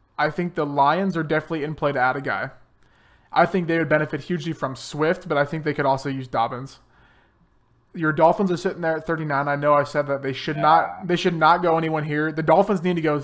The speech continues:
Speaker 1: Swift. That would be, as much as I don't think they should go one, I've said it all the time, that'd be a good pick, but, I mean, we can go into your Dolphins pick here.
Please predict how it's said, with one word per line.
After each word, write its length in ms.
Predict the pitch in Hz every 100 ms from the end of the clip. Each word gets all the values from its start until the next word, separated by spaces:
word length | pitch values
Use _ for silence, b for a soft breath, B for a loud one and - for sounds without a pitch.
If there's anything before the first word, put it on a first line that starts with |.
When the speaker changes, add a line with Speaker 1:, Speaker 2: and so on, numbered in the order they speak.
| -
Speaker 1:
Swift. 560 | - - 110 - - - _ b b b b b b
That 220 | 147 165
would 160 | 190 160
be, 280 | 175 175 180
as 160 | 160
much 200 | 160 196
as 80 | 202
I 60 | 170
don't 180 | 170 170
think 120 | 165
they 80 | 160
should 160 | 165
go 140 | 151 131
one, 140 | 131
I've 140 | 127 127
said 120 | 139
it 40 |
all 120 | 139
the 60 | 139
time, 320 | 135 123 127 - b b b b -
that'd 300 | 151 165 165
be 120 | 180
a 60 | 156
good 260 | 160 160
pick, 380 | - 151 160 - 165 131
but, 380 | 170 160 160 - - -
I 40 |
mean, 140 | 160 151
we 80 | 165
can 80 |
go 140 | 180 170
into 100 | 160
your 80 | 151
Dolphins 360 | 147 147 147
pick 200 | - 135
here. 320 | - 117 107